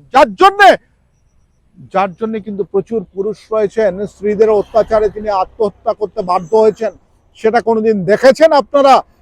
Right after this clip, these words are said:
ভেবেছেন আপনারা? যারা বড় বড় কথা বলেন, যারা নারী মুক্তি, নারী শক্তি নিয়ে কথা বলেন, সত্যি নারী শক্তি দরকার,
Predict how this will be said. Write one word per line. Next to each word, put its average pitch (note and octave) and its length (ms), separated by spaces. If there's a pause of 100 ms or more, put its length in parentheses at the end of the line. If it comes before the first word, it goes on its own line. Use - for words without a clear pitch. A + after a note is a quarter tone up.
(180)
ভেবেছেন F4 540
আপনারা? D#4+ 440 (420)
যারা B3+ 180
বড় B3 280
বড় E4+ 220
কথা C#4 280
বলেন, G#3+ 380 (300)
যারা G3 300
নারী G3 280
মুক্তি, G#3 360
নারী F#3+ 240
শক্তি - 380
নিয়ে F#3+ 160
কথা F3 200
বলেন, F3+ 300
সত্যি G#3 400
নারী F3+ 260
শক্তি F#3+ 360
দরকার, D3+ 340